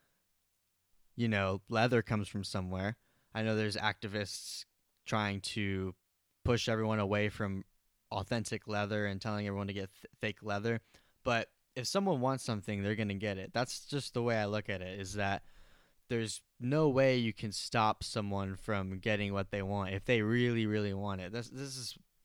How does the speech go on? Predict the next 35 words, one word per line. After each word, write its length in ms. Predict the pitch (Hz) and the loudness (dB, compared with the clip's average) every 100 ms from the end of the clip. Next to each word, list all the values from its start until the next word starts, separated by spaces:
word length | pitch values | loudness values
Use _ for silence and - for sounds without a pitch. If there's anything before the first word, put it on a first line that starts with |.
| 175 _ | -20 _
what 180 | 123 113 | 0 2
we 120 | 110 | 0
talk 220 | 110 104 | 0 -2
about 340 | 104 101 101 98 | 0 2 2 2
when 280 | 95 95 92 _ _ | -2 -6 -8 _ _
we 120 | 110 | -6
discuss 400 | 98 - 98 95 | -4 -4 -4 -4
guns. 360 | 104 95 90 98 | -4 -4 -6 -6
I 100 | 107 | -4
mean, 280 | 104 104 98 - - - _ _ _ _ | 0 0 -2 -10 -20 -20 _ _ _ _
you 100 | 120 | -8
can't 240 | 113 170 143 | -2 0 0
just 220 | 143 - - | -2 -4 2
outright 460 | 127 - 113 117 101 - | 2 2 0 -2 -2 -2
ban 240 | 113 110 | -2 -2
something 540 | - 101 - 98 95 | -4 -6 -4 -4 -4
and 100 | 101 | -6
expect 480 | 101 - - 107 - | -8 -6 -4 -4 -2
no 220 | 107 107 | -4 0
one 180 | 110 113 | 2 2
on 140 | 104 98 | 0 -2
planet 340 | 117 107 98 - | -2 -2 -2 -2
Earth 420 | 104 95 - - _ _ _ _ _ _ _ - | -2 -2 -8 -18 _ _ _ _ _ _ _ -10
to 520 | - 107 101 95 92 _ _ _ _ _ _ - | -2 0 0 -2 -4 _ _ _ _ _ _ -4
use 420 | 120 113 104 - | 2 2 0 -2
whatever 340 | 113 107 104 | 0 2 2
it 80 | 101 | 0
is 120 | 98 | -2
that 80 | 101 | -4
you 120 | 90 | -6
banned. 420 | 90 95 87 85 - _ _ _ _ _ | -6 -6 -6 -10 -14 _ _ _ _ _
There's 160 | 123 123 | -2 0
just 180 | 139 | 0
no 140 | 120 104 | 4 4
way. 240 | 120 - | 4 0